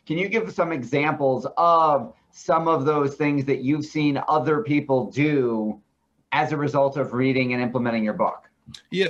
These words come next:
Speaker 2: my favorite recent one was, was someone who started out my ninety-day program, and he, he wrote me an email. He's like, "I, I was at zero,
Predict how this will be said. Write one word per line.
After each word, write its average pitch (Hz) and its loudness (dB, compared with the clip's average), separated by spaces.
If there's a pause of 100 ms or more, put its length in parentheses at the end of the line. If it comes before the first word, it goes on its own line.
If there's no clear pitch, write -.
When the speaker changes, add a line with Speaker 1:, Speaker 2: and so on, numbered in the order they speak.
Speaker 2:
my 165 0
favorite 190 0
recent 160 0
one 131 2
was, 131 -2
was 139 -2
someone 175 0
who 160 -2
started 156 0
out 147 0
my 131 2
ninety-day 127 2
program, 160 0
and 127 0
he, 175 -4
he 175 -6
wrote 190 0
me 165 2
an 147 4
email. 143 4
He's 123 0
like, 127 0 (720)
"I, 156 0
I 151 2
was 160 2
at 143 0
zero, 107 -2